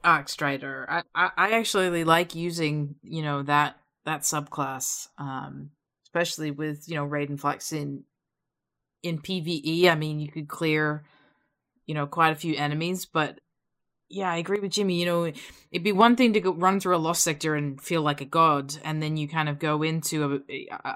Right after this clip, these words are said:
a strike and it takes you two shots to take down a, you know, a little yellow bar. I just don't think that should be the case. So hopefully that kinda make it, it,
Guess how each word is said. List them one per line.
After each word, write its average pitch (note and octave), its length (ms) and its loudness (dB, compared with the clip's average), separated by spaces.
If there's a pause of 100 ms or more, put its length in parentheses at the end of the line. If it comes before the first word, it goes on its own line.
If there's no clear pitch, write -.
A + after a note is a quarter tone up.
a D#3 60 -4
strike D#3+ 480 0
and D3 200 -2
it C#3+ 140 -8
takes D3+ 260 -4
you D3 60 -8
two D#3 200 -4
shots - 360 -2
to D3+ 100 -4
take D3+ 320 -4
down D3+ 340 -2
a, C#3 260 -4 (680)
you D#3+ 140 -8
know, C3+ 320 -4 (180)
a C#3+ 220 -2
little D3+ 260 -2
yellow D#3 300 2
bar. C3 400 -2 (120)
I D#3+ 220 -2
just - 220 -6
don't D3 160 -6
think C#3 180 -8
that C3 140 -8
should C#3+ 160 -8
be C#3+ 80 -12
the C#3 80 -16
case. C#3 260 -6
So C#3+ 80 -4
hopefully E3+ 320 -6
that D3+ 180 0
kinda C#3 360 0 (500)
make F#3 320 2
it, F3 180 -4
it, E3 180 -8